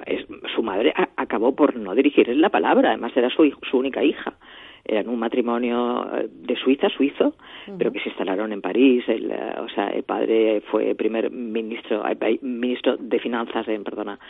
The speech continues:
Speaker 1: en París, en, o sea, el gobierno fra-, francés. Y, en fin, era una familia, una, una gran familia. Entonces, le dieron todas las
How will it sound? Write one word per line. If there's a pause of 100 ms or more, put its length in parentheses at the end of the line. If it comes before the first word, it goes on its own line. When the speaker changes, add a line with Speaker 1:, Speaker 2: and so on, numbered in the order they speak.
(300)
Speaker 1:
en
París,
en,
o
sea,
el
gobierno
fra-,
francés. (600)
Y,
en
fin,
era
una
familia,
una,
una
gran
familia.
Entonces,
le
dieron
todas
las